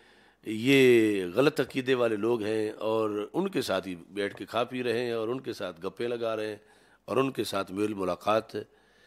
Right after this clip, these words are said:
ये जो कौली है, इसमें ऐसी तकरीरें हैं, ऐसे वाज हैं,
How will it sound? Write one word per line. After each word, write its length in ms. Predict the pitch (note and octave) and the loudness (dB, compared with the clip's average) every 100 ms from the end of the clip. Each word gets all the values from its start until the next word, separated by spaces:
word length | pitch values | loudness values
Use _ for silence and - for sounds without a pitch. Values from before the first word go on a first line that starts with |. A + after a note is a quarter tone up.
| _ _ _ _ _ B2+ | _ _ _ _ _ 2
ये 120 | F3 | 4
जो 180 | E3+ D#3 | 4 2
कौली 480 | - D#3+ F#3 A3+ F#3 | 6 6 6 2 2
है, 240 | B2 G#2+ - _ _ _ _ _ _ - | 0 0 -8 _ _ _ _ _ _ -2
इसमें 540 | G3 G#3 C#3+ C#3 C#3 - | 0 2 0 0 0 4
ऐसी 420 | D3+ E3+ - C#3 - | 4 4 0 -4 -2
तकरीरें 560 | C3+ - C#3+ D3 D#3 C#3 | -2 2 6 8 8 6
हैं, 320 | G2+ F#2+ E2 - - | 4 -2 -6 -10 2
ऐसे 340 | B2+ B2 B2+ G#2 | 4 4 0 2
वाज 420 | G2 B2+ B2 G2+ | 8 8 8 6
हैं, 320 | F2 F#2 E2+ | -2 -4 -8